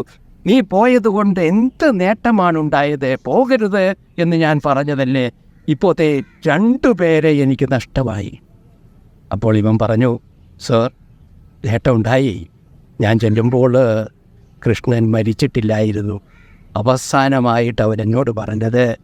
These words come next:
"ടോം, നീ വരുമെന്ന് എനിക്ക് ഉറപ്പായിരുന്നു."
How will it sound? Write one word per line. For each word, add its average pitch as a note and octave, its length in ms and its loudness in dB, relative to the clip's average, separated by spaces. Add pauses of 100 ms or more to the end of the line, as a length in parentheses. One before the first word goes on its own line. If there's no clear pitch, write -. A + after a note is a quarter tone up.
(380)
"ടോം, A2+ 280 0 (560)
നീ B2 180 2 (160)
വരുമെന്ന് A#2+ 640 0 (560)
എനിക്ക് A2+ 420 0 (280)
ഉറപ്പായിരുന്നു." A2 640 -6